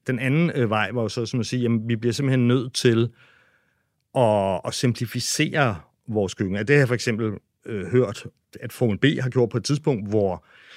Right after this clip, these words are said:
man kan sige, den daværende køkkenchef var på vej i en retning, hvor, hvor det blev så meget pincetmad. Det er meget den anretning af tallerkenerne er u-, er utrolig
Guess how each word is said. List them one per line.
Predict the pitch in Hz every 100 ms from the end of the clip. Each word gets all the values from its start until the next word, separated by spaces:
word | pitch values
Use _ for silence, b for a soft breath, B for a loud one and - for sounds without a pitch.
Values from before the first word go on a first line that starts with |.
| b b
man | 113
kan | 104
sige, | 117
den | 107
daværende | 117 117 104
køkkenchef | 131 131 131 113 104
var | 113 107
på | - 113
vej | 98 117 135
i | 147
en | 110
retning, | 95 110 - 139 123 110
hvor, | 104 95 87 73 _ _ _ _
hvor | 113 117
det | 107
blev | 113
så | -
meget | 120 117 120 113 _ _
pincetmad. | - 113 - 139 135 92 71 76 -
Det |
er | 120
meget | 113 120 127
den | 123 - -
anretning | 127 151 156 131 127 110
af | 95
tallerkenerne | 113 95 104 120
er | 95
u-, | 107
er | 120
utrolig | 110 - - 127 135 120 107 92